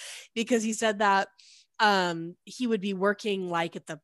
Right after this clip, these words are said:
like, at the drive-thru, like, the pull-up where people will pull up and drop off all their bags and stuff. And he said that sometimes when he, like, got people's luggage out or called cars,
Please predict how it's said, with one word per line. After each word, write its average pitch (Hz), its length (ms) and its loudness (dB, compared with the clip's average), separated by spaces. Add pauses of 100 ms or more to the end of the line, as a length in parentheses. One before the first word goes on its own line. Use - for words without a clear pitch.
(100)
like, 180 200 -6
at 160 80 -12
the 165 80 -18
drive-thru, 170 680 -6
like, 160 240 -2
the 160 80 -14
pull-up 165 360 -6
where 170 80 -6
people 170 340 -8
will 160 120 -4
pull 175 160 -6
up 160 100 -10
and 170 100 -14
drop 160 220 -8
off 170 120 -12
all 165 60 -12
their 156 100 -8
bags 156 380 -10
and 175 140 -12
stuff. 185 340 -6 (680)
And 220 100 -4
he 214 80 0
said 214 200 -4
that 202 160 0
sometimes 214 720 -4
when 190 140 -4
he, 196 220 -4
like, 180 240 -2
got 170 220 -4
people's 165 580 -10 (100)
luggage 247 440 0
out 208 240 4
or 185 60 2
called 165 360 -12
cars, 185 480 -2